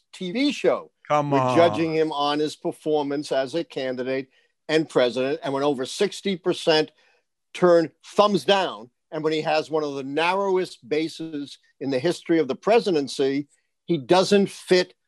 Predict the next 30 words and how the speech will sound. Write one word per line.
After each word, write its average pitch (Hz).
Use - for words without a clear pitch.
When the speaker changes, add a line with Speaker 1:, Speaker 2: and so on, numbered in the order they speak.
Speaker 1:
my 156
definition. 175
He 160
may 269
fit 262
some 208
other 247
definition. 110
Speaker 2:
Yeah. 92
Speaker 1:
And 147
that's 240
fine. 202
But 156
if 156
you're 160
gonna 160
call 208
the 202
keys, 151
you've 104
got 123
to 156
call 120
them 110
within 120
the 113
context 127
of 104
my 120
definitions. 123